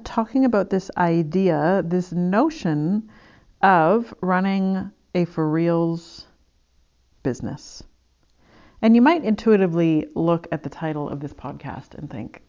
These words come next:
"Nah, it's not for me. I already run a business. I don't need to know about this." But A, you've already gotten this far into the podcast, so you might as well just keep listening. But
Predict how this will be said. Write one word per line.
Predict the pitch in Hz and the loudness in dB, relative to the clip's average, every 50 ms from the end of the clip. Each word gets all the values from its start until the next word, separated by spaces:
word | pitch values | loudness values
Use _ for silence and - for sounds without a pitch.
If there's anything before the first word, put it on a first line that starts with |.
| _ _ _ _ - | _ _ _ _ -8
"Nah, | 185 208 226 226 226 | -4 -2 0 0 0
it's | 226 220 - | 0 -2 -2
not | 190 - - | -4 -4 -6
for | - - | -6 -8
me. | 78 80 - - - - _ _ _ _ | -8 -8 -10 -12 -12 -14 _ _ _ _
I | - | 0
already | 196 202 190 | 2 2 2
run | 170 160 156 151 | 2 2 0 -2
a | |
business. | - - 98 - - - - - - - | -2 -4 -6 -8 -8 -10 -10 -12 -8 -6
I | - 175 | -4 -2
don't | 185 185 | -2 -2
need | 175 165 | -2 -4
to | - - | -6 -8
know | - 131 | -8 -8
about | - 92 87 - | -6 -6 -8 -8
this." | - - - - - - - _ - - - - - - - _ _ _ | -8 -10 -10 -12 -14 -18 -20 _ -20 -20 -20 -20 -20 -20 -20 _ _ _
But | - 277 262 170 - - - - - - - - - - _ | 4 6 6 6 4 0 -6 -18 -20 -20 -20 -20 -20 -8 _
A, | - 180 160 143 123 147 | 0 0 2 2 0 0
you've | 175 143 - 180 175 | 0 0 0 2 2
already | 180 175 170 | 4 4 4
gotten | 160 160 143 - 147 | 2 2 2 2 0
this | 143 143 143 | -2 -2 -2
far | - 143 147 147 | -2 -2 -2 -2
into | 143 143 151 | -2 -4 -6
the | 139 | -8
podcast, | 139 - 143 139 139 - 170 170 196 214 214 | -6 -6 -6 -6 -4 -2 -2 -2 -2 -2 -4
so | - - 151 | -4 -4 -2
you | 143 143 | -2 0
might | 147 147 147 | 0 0 -2
as | 147 151 | -2 -2
well | 147 143 135 | -2 -4 -6
just | 135 143 - | -6 -8 -10
keep | - 131 135 | -8 -4 -2
listening. | 175 190 - - 139 127 135 - - - - - _ | -2 -2 -2 -4 -6 -8 -8 -10 -14 -20 -20 -20 _
But | - 196 180 - - - - | 4 6 6 6 4 0 -10